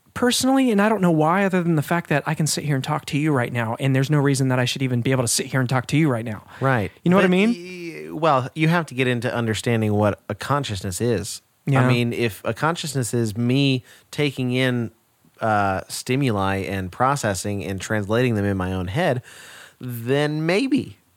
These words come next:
Speaker 1: Yeah.
Speaker 2: maybe that is all that happens. But if it's something more than that, if it's a spirit, if it's a set of, <coughs> if it's a set of intangible and incalculable things about
Speaker 1: Mm-hmm.
Speaker 2: you that make you you,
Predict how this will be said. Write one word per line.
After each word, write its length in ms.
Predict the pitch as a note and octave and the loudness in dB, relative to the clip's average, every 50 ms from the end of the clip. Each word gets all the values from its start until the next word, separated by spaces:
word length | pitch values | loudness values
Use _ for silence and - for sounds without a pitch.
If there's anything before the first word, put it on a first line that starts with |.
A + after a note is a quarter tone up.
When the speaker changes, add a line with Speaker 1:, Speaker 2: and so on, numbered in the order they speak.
| - A#2+ | -8 -4
Speaker 1:
Yeah. 200 | A#2 C3+ C3+ C3 | -2 0 2 2
Speaker 2:
maybe 680 | C3 C#3 D3+ D#3+ E3 D3 E3 G3 G#3 F3+ C#3+ C#3 C3+ - - | 2 2 0 0 -2 -2 -2 -2 -2 0 -2 -2 -2 -2 0
that 160 | C3+ B2+ B2+ | 0 2 2
is 180 | D#3 E3+ D#3 | 2 0 0
all 140 | B2+ G#2+ G2 | 0 0 0
that 120 | F#2+ F#2+ F#2 | -2 -4 -4
happens. 420 | F#2+ E2+ D#2+ - - F2 F#2 F#2 | -4 -6 -6 -6 -8 -12 -12 -8
But 160 | - B2+ B2 | -4 -2 -2
if 80 | A#2+ A#2 | -2 -2
it's 120 | B2+ - | -4 -4
something 360 | - - F3 F3 E3+ D3+ C3 | -4 -4 -4 -4 -4 -2 -2
more 240 | B2+ A#2+ B2+ D3 D#3 | 0 2 2 2 2
than 160 | B2+ A#2 G#2 | 0 0 -2
that, 160 | G2 F#2 F2+ F#2 | -4 -4 -4 -4
if 100 | F#2 - | -4 -4
it's 140 | B2 - | -4 -4
a 80 | A2 F2+ | -4 -6
spirit, 580 | - - - - - - C#3+ D3+ C#3 A#2 G2+ F#2+ | -4 -4 -4 -4 -2 0 2 2 4 2 2 0
if 140 | F#2+ - | -2 -2
it's 180 | C3 C#3 - - | -4 -4 -2 -2
a 60 | B2 | -4
set 340 | - - - - C#3 C#3+ C#3 | -2 -2 0 0 2 2 2
of, 180 | C3 A#2 G2+ F2+ - - - _ _ _ _ _ _ _ | 2 0 -2 -4 -10 -20 -20 _ _ _ _ _ _ _
<coughs> 300 | - - - - G3 B2+ - - - - - - _ _ _ | -6 -6 -6 -6 -8 -8 -10 -12 -20 -20 -20 -20 _ _ _
if 140 | - B2 A#2 | -6 -4 -4
it's 140 | C3+ - - | -4 -4 -4
a 40 | - | -4
set 200 | - D3 C3+ A#2+ | -2 0 0 0
of 160 | A2 F#2+ - _ | 0 -2 -4 _
intangible 960 | - C3+ D3 D3+ D3 C3 - C3 C3 C3 C3+ C3+ B2 B2+ A#2 A2+ A#2 A2+ A2 | -4 -2 0 0 -2 -2 -2 -2 -2 0 0 0 0 0 0 0 0 0 0
and 100 | A2 G#2 - - A#2+ A#2+ B2+ C3 C3 C3 B2+ B2+ B2 B2 A#2 A2+ | -2 -4 -6 -6 -4 -2 0 0 0 0 0 0 -2 -2 -4 -6
incalculable 760 | - - - A#2+ A#2+ B2+ B2 - - A2+ A2 G#2 G2 G#2 G2 | -8 -4 -2 0 0 0 0 -2 -2 0 0 0 0 0 -2
things 520 | F#2 - - A#2+ C3 C3+ B2 G#2+ G2+ F#2 F#2 | -2 -2 -2 0 0 0 0 -2 -2 -4 -6
about 380 | F#2 F2+ - A2+ A#2+ C3+ C#3 | -6 -4 0 0 2 2 0
Speaker 1:
Mm-hmm. 120 | - B2+ G#2+ | 0 -2 -2
Speaker 2:
you 140 | G2+ G2+ F#2+ | -2 -2 -2
that 120 | G2 E2+ | -4 -4
make 340 | G2 G#2 A2 A#2 A2 - - | -2 -2 -2 -2 -2 -4 -4
you 100 | G2+ G2 | -4 -4
you, 480 | F#2+ F#2+ B2 D#3+ F3 D3 B2 A2+ G#2+ | -4 -2 -2 0 2 2 2 2 0